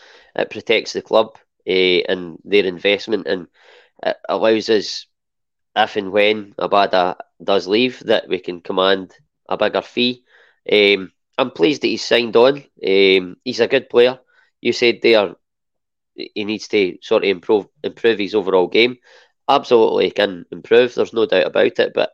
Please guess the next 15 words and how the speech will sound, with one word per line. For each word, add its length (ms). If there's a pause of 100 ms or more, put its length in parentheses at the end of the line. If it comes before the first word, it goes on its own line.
again, 360
as 160
you 200 (800)
touched 280
on 200
there, 160 (280)
um, 480 (920)
his 160
numbers 380
and 100
stuff 500
is 200
really, 300
really 200
good. 300